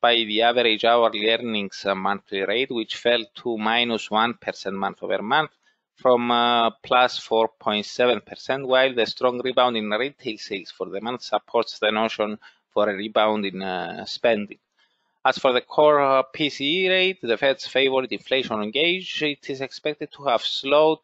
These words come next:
to zero point nine percent year over year from one, um, from one percent. The case for that is supported by the core C P I, uh, the core C P I rate, which slid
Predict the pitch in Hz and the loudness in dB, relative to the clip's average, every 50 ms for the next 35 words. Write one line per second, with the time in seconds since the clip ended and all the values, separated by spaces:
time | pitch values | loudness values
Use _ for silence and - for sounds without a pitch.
0 | _ _ - - 120 117 - 143 139 131 - - 139 135 139 139 139 139 139 131 | _ _ -6 -6 -4 -2 0 0 0 0 0 -2 -4 -2 -2 0 0 0 -2 -2
1 | - - - - - - 131 127 127 123 123 120 120 123 127 131 151 170 160 - | -4 -8 -8 -6 -4 -4 -4 -2 0 2 2 4 4 2 2 2 0 0 -2 0
2 | - - 147 131 113 110 113 117 117 117 117 120 117 113 107 104 104 104 113 120 | -2 -2 0 2 2 2 4 2 2 0 -2 -2 -2 0 0 -2 -2 -4 -4 -4
3 | 117 117 113 113 117 - - - - 120 117 113 107 107 107 - - 117 - - | -4 -6 -6 -8 -10 -14 -10 -6 -4 -2 0 2 0 0 0 -4 -8 -10 -6 -2
4 | - 135 104 - _ _ _ _ - - _ _ _ - 123 - - 165 170 160 | -2 -2 -2 -4 _ _ _ _ -20 -20 _ _ _ -10 -8 -4 -2 -2 -2 -2
5 | - - - 120 120 117 123 139 160 196 196 202 196 - 185 - - - 147 - | -2 0 2 2 2 2 0 0 2 2 2 2 0 -4 -8 -6 -2 -2 -2 -2
6 | - - 143 143 - _ _ _ - 123 123 117 107 _ - - 147 135 127 - | 0 0 -2 -2 -2 _ _ _ -2 0 0 0 -2 _ -2 0 0 0 0 -2
7 | - - - 113 - - - - 95 98 95 95 107 131 175 190 - _ _ _ | -6 -10 -10 -10 -10 -10 -8 -4 0 0 2 2 0 0 -2 -4 -8 _ _ _
8 | _ _ _ _ _ _ _ _ - - - 104 104 101 110 110 - - - 135 | _ _ _ _ _ _ _ _ -4 -2 0 0 0 2 0 0 0 0 -2 -2
9 | 127 - - 117 - - 113 101 98 98 110 139 165 185 170 151 147 135 - - | -2 -2 -4 -8 -6 -4 -2 0 2 2 2 2 0 -2 -4 -6 -6 -6 -6 -8
10 | 139 - - - 139 143 151 151 | -8 -8 -10 -8 -6 -6 -6 -6